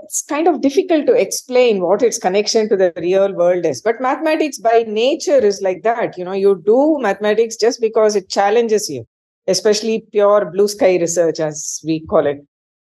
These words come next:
And then someday, somewhere it finds useful. I can give you the simplest example with prime numbers. All of us learn prime numbers, never knowing what they are good for, and so on. And then it's, there's evidence to show that,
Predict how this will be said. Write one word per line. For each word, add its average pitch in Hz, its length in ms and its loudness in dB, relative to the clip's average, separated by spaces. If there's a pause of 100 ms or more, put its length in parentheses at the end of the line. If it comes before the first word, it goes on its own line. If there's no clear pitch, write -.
(180)
And 262 220 2
then 339 260 2
someday, 320 540 0
somewhere 269 500 2
it 262 140 -2
finds 233 320 -2
useful. 233 340 0
I 196 60 4
can 220 180 0
give 233 140 -4
you 269 180 0
the 220 220 2
simplest 240 500 -2
example 214 480 0
with 214 220 0
prime 202 260 -2
numbers. 160 380 -4
All 180 200 2
of 208 140 0
us 208 220 0
learn 190 260 0
prime 175 260 -2
numbers, 170 400 0
never 170 280 0
knowing 175 400 -2
what 160 240 2
they 165 100 2
are 151 160 0
good 170 160 -4
for, 175 420 0 (540)
and 165 260 -2
so 240 180 0
on. 220 300 0
And 247 220 -2
then 269 240 0
it's, - 280 -4
there's 233 280 0
evidence 254 720 0
to 226 160 2
show 233 460 0
that, 196 320 -2